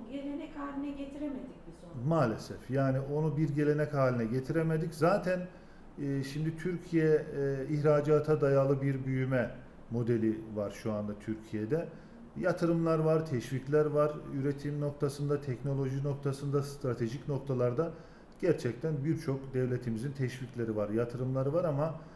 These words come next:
Speaker 2: e, daha çok, e, son yıllarda ihracata dayalı bir büyüme modeli söz konusu. E, tabii son yıllarda işletmelerimiz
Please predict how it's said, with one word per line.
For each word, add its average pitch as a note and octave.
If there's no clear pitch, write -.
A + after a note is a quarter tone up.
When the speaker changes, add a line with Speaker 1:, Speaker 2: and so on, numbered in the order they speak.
Speaker 2:
e, B2+
daha E3
çok, E3
e, C3+
son D3+
yıllarda A#2
ihracata C3+
dayalı B2+
bir A#2+
büyüme B2
modeli G#2
söz G#2
konusu. C3
E, A#2+
tabii F#3+
son F#3
yıllarda F3
işletmelerimiz E3